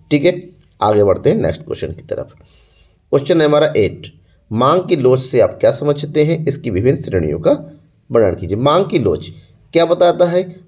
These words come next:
वस्तु की कीमत में परिवर्तन के स्वरूप अगर उसकी मांग की मात्रा में जो परिवर्तन होता है उसके बीच के संबंध को बताता है,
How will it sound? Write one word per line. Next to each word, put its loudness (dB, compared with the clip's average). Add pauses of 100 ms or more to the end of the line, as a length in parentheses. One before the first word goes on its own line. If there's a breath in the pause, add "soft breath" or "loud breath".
वस्तु 2
की -2
कीमत -2
में 0
परिवर्तन 4
के 2
स्वरूप 2 (420)
अगर 4
उसकी -2
मांग 2
की -4
मात्रा 2
में 0
जो 2
परिवर्तन 2
होता 0
है 2
उसके -4
बीच -4
के -2
संबंध -2
को -2
बताता 0
है, -4